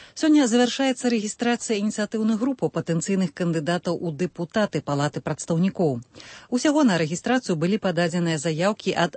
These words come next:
чатырохсот сарака пяці ініцыятыўных групаў на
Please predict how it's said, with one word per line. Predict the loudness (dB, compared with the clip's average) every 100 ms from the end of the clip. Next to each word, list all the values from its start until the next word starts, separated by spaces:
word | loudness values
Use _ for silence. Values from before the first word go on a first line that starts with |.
| -10
чатырохсот | -4 0 0 0 0 0
сарака | 0 0 0 0
пяці | 0 0 -2
ініцыятыўных | 2 0 0 -2 0 2 2
групаў | 2 4 2 2 -6 -20 -6 2
на | 2